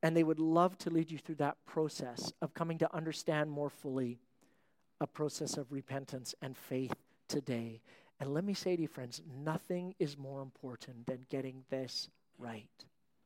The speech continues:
Because otherwise you will spend an inordinate amount of time in your life trying to be a good person and prove to God that he should love you instead of simply saying, "God, I accept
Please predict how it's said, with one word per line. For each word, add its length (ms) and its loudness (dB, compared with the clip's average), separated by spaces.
Because 260 4
otherwise 420 6
you 140 -4
will 260 -4
spend 540 -2
an 240 -6
inordinate 800 2
amount 240 6
of 100 -2
time 300 -2
in 100 -6
your 140 -2
life 340 0
trying 840 4
to 120 -4
be 200 0
a 60 -4
good 320 2
person 600 -2
and 200 -6
prove 320 2
to 80 0
God 360 8
that 120 0
he 140 -4
should 260 -4
love 300 6
you 200 -8
instead 340 0
of 100 -2
simply 380 -6
saying, 300 -8
"God, 280 -2
I 140 -4
accept 540 -6